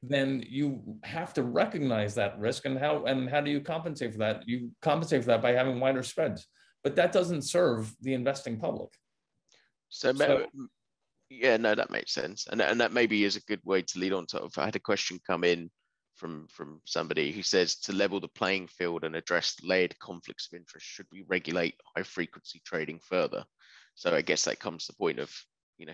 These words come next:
Speaker 2: is it gonna slow things down or?
Speaker 1: Well, you know, I think the whole question about slowing things down. So I, I, again, you know, with, with, uh, with,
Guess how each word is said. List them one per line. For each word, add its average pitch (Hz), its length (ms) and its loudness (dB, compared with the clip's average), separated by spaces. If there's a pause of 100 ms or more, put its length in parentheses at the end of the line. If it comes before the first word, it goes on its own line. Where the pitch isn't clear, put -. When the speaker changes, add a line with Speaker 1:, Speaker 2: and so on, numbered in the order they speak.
(120)
Speaker 2:
is 95 100 -16
it 82 60 -2
gonna 82 160 -2
slow 85 260 0
things 85 240 -12
down 110 280 0
or? 80 180 -8 (1500)
Speaker 1:
Well, 170 320 8 (2500)
you 151 120 -2
know, 147 300 6 (760)
I 135 40 4
think 208 240 0
the 156 120 8
whole 175 260 4
question 147 340 0
about 117 220 0
slowing 123 320 -4
things 117 180 -4
down. 104 240 -2
So 135 240 4
I, 127 80 4 (320)
I, 131 60 4
again, 131 440 2
you 131 80 -2
know, 120 140 2
with, 120 260 0
with, 117 240 0 (120)
uh, 107 300 2 (200)
with, 113 280 -2